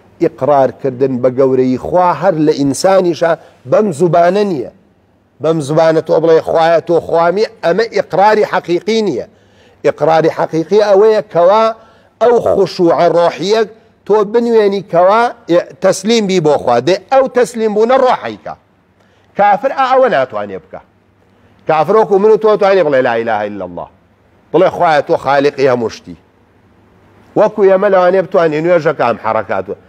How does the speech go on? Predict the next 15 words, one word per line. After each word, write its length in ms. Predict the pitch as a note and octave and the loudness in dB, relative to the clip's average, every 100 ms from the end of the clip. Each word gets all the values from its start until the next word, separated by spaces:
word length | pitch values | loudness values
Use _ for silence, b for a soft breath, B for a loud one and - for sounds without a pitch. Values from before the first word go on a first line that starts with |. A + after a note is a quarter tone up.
| b b b | b b b
بەس 160 | F3+ E3+ - - | -2 -2 -4 -2
ئاو 240 | A3+ A#3+ A#3 D#3 | 2 2 2 0
دڵەی 320 | G3 G#3 A#3 A3 A#3 | 2 2 2 0 0
ناتوانێ 580 | G#3 - D#3+ D3 D3+ - _ - | 0 0 0 0 -2 -6 _ -2
ئەو 160 | C4 C4 B3 | 2 2 0
ملکەچیە 600 | A3+ G3+ - F3 F3 G#3+ F3+ | -2 -2 -2 -4 -2 -2 -2
بنوێنێ، 420 | D#3+ A#2 G#2+ A#2+ F#3 | -4 -4 -4 -4 -2
ئەو 120 | G3 D3 | -2 -2
دێ-، 180 | G#2+ - _ b b b b | -6 -10 _ b b b b
دێ 100 | - - - | -4 -4 -2
ئا 100 | C4 A#3+ | -2 0
ئەو 120 | C4+ | 0
م-، 220 | A#3 G3 D#3+ | -2 -2 0
گەردن 340 | F3+ D#3+ F3+ F3+ | 0 0 -4 -2
کەچیە 320 | E3+ - | -4 -2